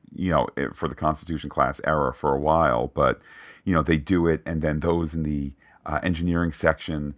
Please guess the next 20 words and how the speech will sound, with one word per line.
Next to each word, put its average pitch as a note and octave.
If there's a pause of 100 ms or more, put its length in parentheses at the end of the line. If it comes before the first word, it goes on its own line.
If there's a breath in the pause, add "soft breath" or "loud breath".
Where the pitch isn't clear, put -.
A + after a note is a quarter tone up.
(200 soft breath)
they're E2+
in E2+
the D#2
cramped E2
control F2
room, D#2+ (100)
barely G2+
a E2
bridge. E2 (200 soft breath)
Oh, G#2+
maybe G2+
one F#2
day E2+ (340 soft breath)
Starship G2+
designers E2+
will D#2+
put F2+
in E2
a D2 (360)
battle G2